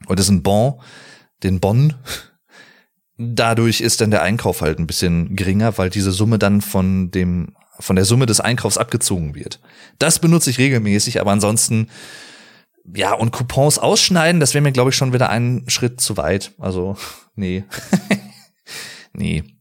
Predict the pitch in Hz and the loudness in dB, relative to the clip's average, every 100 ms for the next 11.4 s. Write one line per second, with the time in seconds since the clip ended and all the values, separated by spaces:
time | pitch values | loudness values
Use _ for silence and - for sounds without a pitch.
0 | - 107 - 104 101 107 104 - - - | -4 -2 0 0 2 0 -4 -18 -20 -20
1 | - _ _ _ _ - 127 185 180 170 | -20 _ _ _ _ -4 0 0 2 2
2 | 147 - 151 147 127 131 170 - 123 131 | 2 0 0 2 2 2 2 2 0 2
3 | 139 135 123 139 147 147 156 - _ _ | 0 2 2 2 4 2 0 -8 _ _
4 | _ - 120 120 120 - - _ - 123 | _ 0 2 2 -2 -6 -16 _ -2 0
5 | 127 123 123 123 127 123 - - 120 117 | 0 2 2 0 -2 -2 0 0 -2 0
6 | 107 110 - 101 107 107 156 143 135 139 | -2 0 -2 -4 -2 0 0 0 0 0
7 | - - 101 110 - 110 110 113 - - | -2 -4 -2 0 0 0 0 -2 -6 -20
8 | - _ _ - 98 107 104 104 101 98 | -20 _ _ -2 2 2 2 2 2 0
9 | 101 - 104 101 - 110 117 101 101 104 | -4 -4 -2 0 0 -2 0 -2 -2 -2
10 | 101 113 123 123 110 113 113 110 101 110 | 0 0 0 2 0 0 -2 0 -2 -2
11 | 101 101 104 | -2 2 0